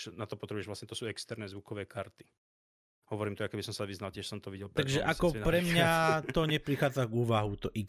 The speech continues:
Speaker 2: L R-ko alebo niečo také.
Speaker 1: No,
Speaker 2: Keďže mám U S B čkové. Technicky. Že?
Speaker 1: A pozri sa, pokiaľ si ty v miestnosti,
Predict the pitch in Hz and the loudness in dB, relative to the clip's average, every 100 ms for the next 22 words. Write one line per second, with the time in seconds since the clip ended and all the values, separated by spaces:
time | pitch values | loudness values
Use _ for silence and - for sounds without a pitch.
0 | 104 104 95 104 101 - 104 98 98 98 | 2 2 4 0 0 0 0 2 2 2
1 | - 101 98 - - - 120 123 127 131 | 0 -4 -6 -8 -12 -8 -4 0 4 6
2 | 135 131 123 120 113 101 104 - - 101 | 6 6 4 4 2 2 -2 -2 -2 -2
3 | 107 - _ _ _ - - - _ _ | -2 -6 _ _ _ -20 -20 -20 _ _
4 | _ _ _ _ _ _ 113 - 107 - | _ _ _ _ _ _ -6 -4 -6 -6
5 | - - - _ _ _ _ _ 143 156 | -12 -18 -20 _ _ _ _ _ 0 0
6 | - 127 127 127 - - 165 143 120 151 | 0 2 2 0 -4 -2 0 0 -2 -2
7 | 170 165 - 175 170 120 131 - 185 - | -2 -4 -4 -4 -4 -2 -2 -4 -6 -6
8 | - 113 135 | -4 -4 -4